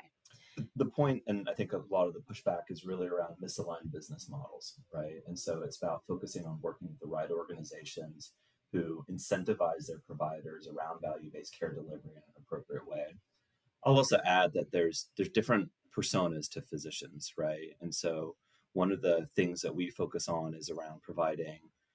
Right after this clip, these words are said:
you know, transparency and data and reporting to then empower physician leaders to drive protocol-driven practice of medicine, right? So one of the key features of our platform is the ability to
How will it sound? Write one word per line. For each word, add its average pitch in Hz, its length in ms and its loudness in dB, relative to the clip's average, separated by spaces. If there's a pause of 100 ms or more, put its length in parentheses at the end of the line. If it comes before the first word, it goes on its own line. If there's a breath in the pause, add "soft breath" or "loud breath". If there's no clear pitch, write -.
(180)
you 107 80 2
know, 78 60 2
transparency 95 800 2
and 82 140 -2
data 82 320 2
and 80 140 -4
reporting 82 720 2
to 90 100 -6
then 80 340 0
empower 87 720 2
physician 82 560 -4
leaders 82 580 -4
to 80 340 -6 (220)
drive 80 600 2
protocol-driven 80 1080 -2 (240)
practice 78 360 -2
of 76 80 -2
medicine, 73 460 -6 (100)
right? 78 320 -2
So 76 320 0 (440 loud breath)
one 85 160 4
of 76 60 0
the 76 80 0
key - 160 -2
features 80 440 0
of 76 120 -6
our 78 160 2
platform 80 500 -2
is 76 140 -6
the 78 80 -4
ability 76 420 -8
to 73 80 -14